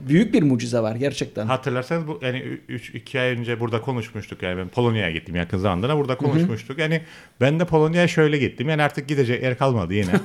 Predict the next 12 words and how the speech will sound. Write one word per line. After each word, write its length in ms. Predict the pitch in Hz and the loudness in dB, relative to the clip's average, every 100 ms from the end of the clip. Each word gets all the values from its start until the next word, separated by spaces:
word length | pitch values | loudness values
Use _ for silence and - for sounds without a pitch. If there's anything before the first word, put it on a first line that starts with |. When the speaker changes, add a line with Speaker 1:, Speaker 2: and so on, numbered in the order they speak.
| 302 | 0
Speaker 1:
<laughs> 260 | - - - | -4 -10 -2
Speaker 2:
Dedim, 260 | 120 147 - | 2 4 4
"Tamam 220 | 196 208 | 4 4
ya, 100 | 185 | 4
Polonya'ya." 340 | 123 147 165 214 | 4 4 6 6
Speaker 1:
Kerhen. 320 | 175 170 139 269 381 233 | 6 4 2 -2 0 2
Speaker 2:
Ve 180 | 180 208 | 2 2
Kerhen 440 | 196 220 143 143 | 2 2 2 -2
ve 180 | 208 233 | -4 -4
Polonya 360 | 185 196 196 208 | -4 -2 -2 -4
için 180 | 180 | -2
gerçi 460 | 165 220 - 104 - | 2 2 2 -4 -4